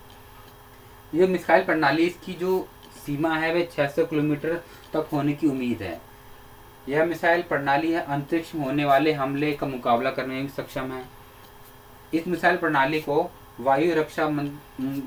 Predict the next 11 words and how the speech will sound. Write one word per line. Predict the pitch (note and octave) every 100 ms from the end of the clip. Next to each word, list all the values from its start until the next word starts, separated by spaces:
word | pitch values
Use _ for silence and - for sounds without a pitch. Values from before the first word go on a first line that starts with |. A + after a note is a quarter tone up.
| -
को | - D3+ F3 - - -
वायु | C3+ C#3 F3
रक्षा | E3+ C#3+ - D#3+
मिसाइल | D3+ C#3+ D3 D#3
प्रणाली | D3 C3+ B2+ C3+ C#3
को | C#3+ F3 - - - - - - - - -
ट्रायम्फेड | C#3+ D3 D#3+ - F3+ E3 - -
एम, | D3 C#3 F#2+ - - - - -
क्या | C3+ C3
नाम | C3+ D3+
है? | F#3